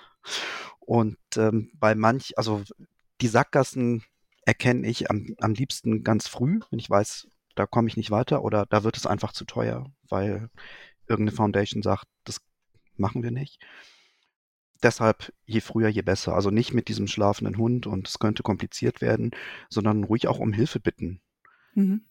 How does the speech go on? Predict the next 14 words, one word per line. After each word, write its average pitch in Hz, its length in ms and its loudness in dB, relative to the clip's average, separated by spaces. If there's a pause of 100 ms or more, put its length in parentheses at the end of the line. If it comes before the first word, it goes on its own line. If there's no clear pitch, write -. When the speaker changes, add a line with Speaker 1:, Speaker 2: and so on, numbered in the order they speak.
(100)
Speaker 1:
Ähm, 117 380 -10
und 101 320 -6
sagen, 98 360 0
wir 104 120 2
haben 113 140 2
hier 107 420 2
das 113 180 0
und 113 100 -4
das 98 160 -2
vor, 120 400 0
das - 160 -2
möchten 110 280 -2
wir 104 100 -2
machen. 127 420 -2